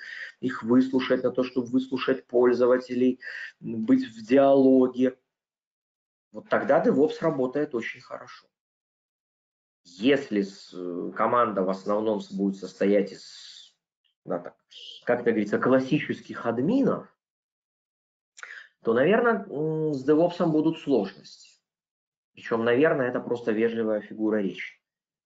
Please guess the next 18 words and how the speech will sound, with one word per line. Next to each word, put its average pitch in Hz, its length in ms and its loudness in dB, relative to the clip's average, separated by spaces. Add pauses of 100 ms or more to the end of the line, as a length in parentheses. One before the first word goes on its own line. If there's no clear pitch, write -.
(120)
Э, 62 440 -14
в 87 80 -2
этом 117 200 2
случае 127 360 0
DevOps 113 380 2
точно 110 320 0
лучше 107 340 -2
не 104 160 -6
использовать. - 560 -10
Ну, - 240 -2 (440)
я 131 200 4
щас - 300 0
не 147 100 0
буду, 175 260 4
у 120 40 2
нас 113 160 0
все-таки 113 280 -6
время, 113 460 2